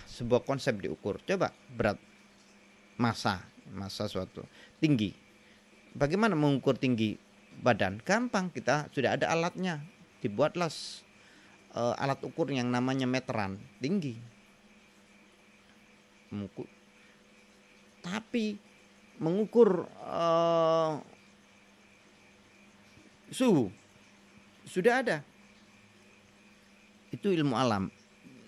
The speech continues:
Termometer. Oh, ini dingin sekian. Oh, ini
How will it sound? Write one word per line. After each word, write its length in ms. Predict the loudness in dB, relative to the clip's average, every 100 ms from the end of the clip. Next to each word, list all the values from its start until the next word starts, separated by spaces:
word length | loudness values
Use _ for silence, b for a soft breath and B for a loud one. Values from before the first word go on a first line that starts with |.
| -10
Termometer. 640 | -6 -2 2 2 0 -2 -4 -14 -6 -2
Oh, 80 |
ini 220 | 0 2 2
dingin 380 | 2 2 2 0
sekian. 560 | -4 0 2 2 0 -8 -10 -4
Oh, 140 | -2
ini 380 | -2 0 0 -2